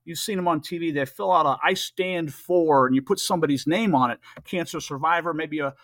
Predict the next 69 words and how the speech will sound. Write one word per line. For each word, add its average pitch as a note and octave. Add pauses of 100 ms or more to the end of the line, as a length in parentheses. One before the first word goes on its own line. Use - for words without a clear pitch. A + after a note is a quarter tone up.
(120)
a D3
relative D#3+
you C3
lost C#3
to D3
cancer. C3+
So -
we A3+
did G3
that. F3+
We C#3
had C#3+
all F#3
the F#3
team F#3 (100)
players, F#3
stand, -
both A3+
teams, F#3+
arm F3
in F3
arm, E3+
stand E3
out E3
there, D#3 (280)
holding E3+
coaches, F3+
stand E3+
up E3
there, D#3+
and C3+
everyone F3
in F3
the D#3+
stands D#3+
hold, C#3+
hold C#3
these C3+
up. C#3
Stephen A#3
Mihalik F3
from C3+
Brecksville, C#3
he G#3
did E3+
this. F3
He, D3+
he G3+
co-op, E3
he F3
did D#3
that D3+
with D3
us. B2+
And B2+
this D#3
year D3+
was, B2+
uh, B2+
I A#2+
believe D3
it -
was C3+
Nodonia C#3
that B2
did B2
that A#2+
with A#2+
us. A#2